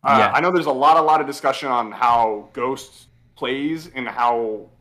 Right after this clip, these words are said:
Speaker 1: he operates within the team and whatnot, and how, like, y-, yeah, technically there are tons of better A D carries out there than Ghost for Damwon, but for the way Dam-, uh, Ghost operates and plays and synergizes with the team is what Damwon needs.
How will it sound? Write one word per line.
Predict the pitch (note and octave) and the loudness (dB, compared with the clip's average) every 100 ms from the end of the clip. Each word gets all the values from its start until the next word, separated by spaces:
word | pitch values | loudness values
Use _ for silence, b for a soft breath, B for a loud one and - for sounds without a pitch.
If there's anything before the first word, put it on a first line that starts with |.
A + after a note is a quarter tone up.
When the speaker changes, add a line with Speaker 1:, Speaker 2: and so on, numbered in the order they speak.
| _ | _
Speaker 1:
he | B2+ B2 A#2+ G#2+ | -12 -10 -10 -10
operates | - B2 C3 B2+ B2+ | -2 -2 -2 -6 -8
within | B2 A2+ | -14 -16
the | G2+ | -18
team | - A#2+ B2+ | -16 -14 -12
and | C3+ | -8
whatnot, | C3+ C#3+ D3 - b b b b - | -6 -2 -4 -4 b b b b -10
and | B2 A2+ | -8 -6
how, | B2 A#2+ A2 G2+ C3 | -4 -2 -2 -4 -6
like, | A#2 - _ _ - | -6 -8 _ _ -16
y-, | C3+ C#3 C#3 _ _ _ - | -16 -16 -20 _ _ _ -4
yeah, | C#3 B2 - | -2 -2 -6
technically | - D3 D#3 C3+ C3 | -10 -10 -8 -10 -8
there | A2 | -8
are | G2+ | -10
tons | - - C#3 C3 | -14 -10 -8 -8
of | A#2 | -10
better | B2 | -10
A | A2+ | -10
D | A2+ | -12
carries | G2 A#2 B2+ | -14 -14 -8
out | C3 B2+ | -6 -6
there | C3 | -10
than | G#2 G2+ | -12 -16
Ghost | G#2 A#2+ A#2+ - | -14 -12 -14 -14
for | A#2+ C3 | -10 -8
Damwon, | C3 C3+ C#3 C#3+ B2 | -6 -6 -6 -6 -8
but | G2 _ _ _ _ | -18 _ _ _ _
for | B2+ | -12
the | |
way | B2+ D3+ | -4 -2
Dam-, | D3 D3 D3 D3 | -2 -4 -4 -6
uh, | C3 A#2 G#2 | -6 -8 -8
Ghost | F#2 C#3 C#3+ C#3+ | -10 -6 -6 -6
operates | G#2+ C3 C#3+ C#3 C#3 | -6 -6 -6 -10 -12
and | A2 | -20
plays | F#2+ B2 B2+ B2+ | -14 -10 -10 -12
and | G#2 F#2+ _ _ _ | -18 -20 _ _ _
synergizes | - C#3 C#3 C#3 C3 A#2 | -12 -8 -4 -4 -4 -6
with | A#2 | -16
the | G#2 | -18
team | - C3+ | -14 -12
is | A#2+ | -12
what | A#2+ G#2 | -16 -16
Damwon | A2+ A2+ G2+ F#2 | -12 -10 -12 -14
needs. | G2 F2 _ | -20 -20 _